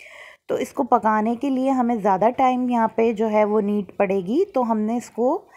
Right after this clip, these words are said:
अ, अच्छे से भुनाई करनी है पाँच से सात मिनट। पाँच से सात मिनट के बाद ना मैं इसमें मीट ऐड कर रही हूँ। यहाँ पे मेरे पास आधा किलो से थोड़ा सा ज़्यादा है, तकरीबन सिक्स हंड्रेड ग्राम्स के करीब ये मैंने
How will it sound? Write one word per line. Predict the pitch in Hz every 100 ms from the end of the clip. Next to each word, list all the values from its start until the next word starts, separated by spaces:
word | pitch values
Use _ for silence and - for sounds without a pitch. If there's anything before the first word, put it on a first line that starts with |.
| - - - -
अ, | -
अच्छे | - 233 - 302
से | 311
भुनाई | 247 226 220 220
करनी | 220 208 208 214
है | 262 -
पाँच | 202 196
से | - 208
सात | 196 190 196
मिनट। | 233 285 415 - - _ _ _
पाँच | 220 254
से | - 330
सात | 330 311 302
मिनट | 294 285
के | 302
बाद | 247 254 247
ना | 262 302 277
मैं | 254 254
इसमें | 254 262 320
मीट | 294 220 202
ऐड | 202 180
कर | - 165 151
रही | 165 165
हूँ। | 170
यहाँ | 190 220 220
पे | 262
मेरे | 247 214
पास | - 233 294 - - - - - _ 403
आधा | 233 226 294
किलो | 320 294
से | 294 302
थोड़ा | 285 302
सा | 311 320
ज़्यादा | 240 202 190
है, | 226
तकरीबन | - 233 247 254 269
सिक्स | 294 -
हंड्रेड | 254 214 214 190
ग्राम्स | 208 202 -
के | 226
करीब | 214 208 208 185
ये | 196
मैंने | 196 196 254